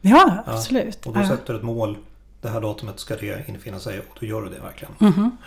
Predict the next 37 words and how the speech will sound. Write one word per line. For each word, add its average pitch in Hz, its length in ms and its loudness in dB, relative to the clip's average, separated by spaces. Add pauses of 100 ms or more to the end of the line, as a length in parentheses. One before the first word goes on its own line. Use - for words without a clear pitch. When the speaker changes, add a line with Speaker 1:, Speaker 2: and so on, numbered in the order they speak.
(300)
Speaker 1:
Det 202 160 -4
är 185 100 -2 (100)
jag 202 120 -2
väldigt 196 540 -2
målmedveten. 185 880 -6 (100)
Speaker 2:
Ja. 202 80 4
Speaker 1:
<laughs> 254 340 4
Det 202 60 2
Speaker 2:
Ja, 190 80 4
Speaker 1:
är 185 40 0
Speaker 2:
men - 0 -
det 185 80 2
är 135 80 -2
bra, 120 180 0
tycker - 280 -6 (160)
jag. 226 180 8
Speaker 1:
Ja. - 0 - (220)
Speaker 2:
Ja. 220 280 8 (760)
Speaker 1:
<laughs> - 0 -
Ja. 196 380 0 (380)
Speaker 2:
Bra. 147 280 -4 (360)
Speaker 1:
Ja. 226 300 0 (680)
Speaker 2:
Din 151 400 -4
bästa 175 340 -2
respektive 156 400 -6
mindre 180 320 -2
bra 135 140 0
egenskap 131 500 -4 (180)
på - 80 -8
bana, 139 480 -4 (240)
vad 160 100 -6
skulle 151 160 -8
du 147 40 -6
säga 180 120 -6 (1200)
det? 233 80 -2
Speaker 1:
Eh, 240 480 4 (300)
min 277 300 8